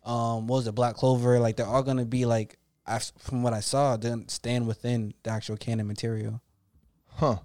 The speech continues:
Speaker 1: Yeah, so that's a new trend now. Before, it's standalones,
Speaker 2: I
Speaker 1: but
Speaker 2: like that way more, I'll be
Speaker 1: I,
Speaker 2: honest.
Speaker 1: I preferred it. I don't know why they never, and, like, One Piece always, like, straddled the line of, like, being kinda canon, kinda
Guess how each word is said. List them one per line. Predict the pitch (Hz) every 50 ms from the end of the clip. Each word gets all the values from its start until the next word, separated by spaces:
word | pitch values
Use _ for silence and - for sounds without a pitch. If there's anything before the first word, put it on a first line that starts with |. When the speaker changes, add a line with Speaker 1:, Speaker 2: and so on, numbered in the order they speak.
| - _ _
Speaker 1:
Yeah, | - 120 127 127 123 110 107
so | - - 117
that's | 117 131 - -
a | 151
new | 147 151
trend | 143 - - 175 175 156
now. | 123 117
Before, | 117 123 120 - 175 196 190
it's | 165 -
standalones, | - 143 151 156 156 135 120 113 113 107 101
Speaker 2:
I | 147 170
Speaker 1:
but | 185
Speaker 2:
like | 185 180 175 165 -
that | 160 139 123
way | 127 123 123
more, | 117 113 107 98 90 -
I'll | - 110 117
be | 120 120
Speaker 1:
I, | 110 104
Speaker 2:
honest. | 101 95 92
Speaker 1:
I | 127 135 131
preferred | 117 - - 127 - - 120 131 175 185
it. | 156
I | 135
don't | 151 165
know | 165 147
why | 127 127 139
they | 139 135
never, | 135 135 131 127 123 -
and, | 143 147 143
like, | 139 123
One | 131 147 165
Piece | 175 226 214 208 -
always, | 160 165 160 160 151 143
like, | 135 123
straddled | - - - 120 117 131 139 139 139
the | 147 143
line | 143 143 143 143 147
of, | 143 139 135
like, | 135 131 123 107
being | 113 131 131 127
kinda | - - 127 127 131 131
canon, | 127 - 139 135 131 131 131 127
kinda | - - 120 120 123 123 123 120 120 120